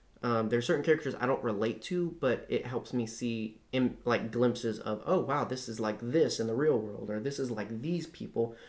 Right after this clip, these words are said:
or "This is like that situation." And it's just one of those things where it's just, like,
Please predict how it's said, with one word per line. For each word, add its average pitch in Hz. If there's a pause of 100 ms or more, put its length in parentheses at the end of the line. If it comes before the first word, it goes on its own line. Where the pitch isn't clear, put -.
(140)
or 120
"This 127
is 127
like 113
that 143
situation." 107
And 123
it's 127
just 127
one 135
of 127
those 120
things 123
where 120
it's 113
just, 120
like, 107